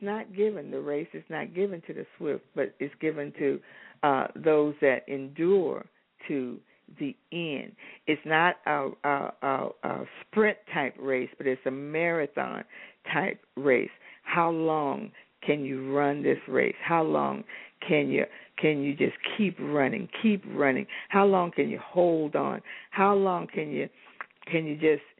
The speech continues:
uh, uh, just keep running? How long can you keep running? Now, weights will not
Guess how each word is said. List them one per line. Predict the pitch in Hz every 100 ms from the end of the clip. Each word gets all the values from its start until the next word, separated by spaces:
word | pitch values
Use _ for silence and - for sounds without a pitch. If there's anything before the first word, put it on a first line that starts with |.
| _ _ _
uh, | 160 151 - - -
uh, | 147 - - _ - -
just | 240 -
keep | 330 -
running? | 311 330 381 196 _ _ _ - - -
How | 226 247
long | 269 240 196 175 180 - - _ -
can | 185 156 147 143
you | 143 - -
keep | - - - _ 143
running? | 135 135 131 180 _ - - - - - - - - _ _ _ - - - _ -
Now, | 180 170
weights | 160 175 233 285 220
will | 196
not | 180 147